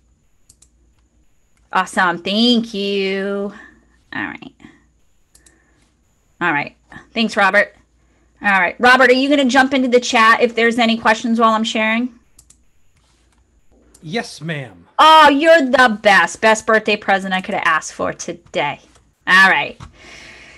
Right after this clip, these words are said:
Speaker 1: So when we wanna market and we wanna send smart plans or create designs.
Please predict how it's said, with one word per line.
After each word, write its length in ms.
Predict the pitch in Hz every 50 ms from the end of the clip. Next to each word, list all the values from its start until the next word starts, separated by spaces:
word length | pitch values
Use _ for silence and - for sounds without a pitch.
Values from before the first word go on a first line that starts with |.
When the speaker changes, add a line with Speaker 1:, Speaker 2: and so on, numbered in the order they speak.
| - _ _ _ _ _ _ _ _ _ _ _ _ _ _ _
Speaker 1:
So 120 | - 403 349
when 200 | 339 339 320 320
we 80 | 330
wanna 280 | 330 302 320 349 392 523 494
market 540 | 359 285 - 220 226 - 180 143 123 - - _ -
and 80 | 254
we 100 | 262 269
wanna 240 | 269 262 247 240 247
send 280 | 240 247 294 262 240 233
smart 320 | - 247 226 214 208 -
plans 440 | - - 202 185 175 170 - 220 - -
or 320 | - 226 233 233 220 226 240 226 233 - -
create 380 | - - 302 294 302 277 196 220
designs. 1040 | 226 220 202 202 226 240 277 269 214 160 92 - - 98 - - 247 - - -